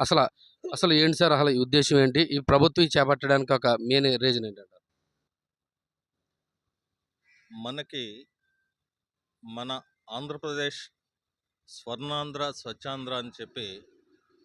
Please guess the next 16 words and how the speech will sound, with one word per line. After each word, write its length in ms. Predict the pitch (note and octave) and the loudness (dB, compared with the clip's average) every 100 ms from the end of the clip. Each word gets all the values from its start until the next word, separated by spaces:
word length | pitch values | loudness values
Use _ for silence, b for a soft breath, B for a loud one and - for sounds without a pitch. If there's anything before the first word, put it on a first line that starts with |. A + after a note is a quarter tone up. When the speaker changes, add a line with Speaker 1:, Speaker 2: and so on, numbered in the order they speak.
| A2+ | -18
Speaker 2:
ఒక 160 | - A#2+ - | -10 -10 -6
కార్యక్రమాన్ని 680 | A#2 B2 - C#3 C3+ C3+ A#2 - | -8 -8 -10 -10 -8 -10 -12 -12
చేపట్టి, 500 | A#2 A2 B2+ - D#3 F#3+ _ _ _ - | -14 -10 -12 -10 -14 -14 _ _ _ -18
మన 120 | A#2+ G2+ | -16 -10
గౌరవ 280 | A#2+ C3+ C3+ G#2 - _ _ _ _ _ _ _ - | -8 -6 -6 -6 -10 _ _ _ _ _ _ _ -18
చీఫ్ 240 | C#3 C#3+ D3 | -14 -12 -12
మినిస్టర్ 320 | C3 - B2 | -14 -12 -8
గారు 180 | A#2 C3 - _ _ _ _ _ _ _ | -8 -10 -18 _ _ _ _ _ _ _
ఇది 260 | B2+ C#3 B2 F#2+ A2 _ _ _ - | -16 -10 -10 -12 -20 _ _ _ -12
ప్రతి 320 | C3 B2+ F3 D#3+ | -10 -8 -8 -8
మండలంలో, 440 | C#3+ D3 D3+ D#3 D3+ C#3+ | -8 -8 -8 -6 -8 -8
ప్రతి 240 | C3 C#3 C3+ | -10 -8 -10
గ్రామంలో 540 | A#2+ C3 C#3+ C#3 C3+ B2+ - - _ _ _ _ _ B2 | -6 -4 -4 -8 -8 -8 -12 -20 _ _ _ _ _ -10
జరిగేలా 400 | B2+ C#3+ C#3+ C#3+ C#3+ | -6 -4 -4 -6 -6
చేయమన్నారు. 560 | B2+ A#2 A#2 A2+ G#2+ - _ _ _ _ | -8 -8 -10 -12 -14 -16 _ _ _ _
అందులో 260 | A#2+ D3 | -14 -6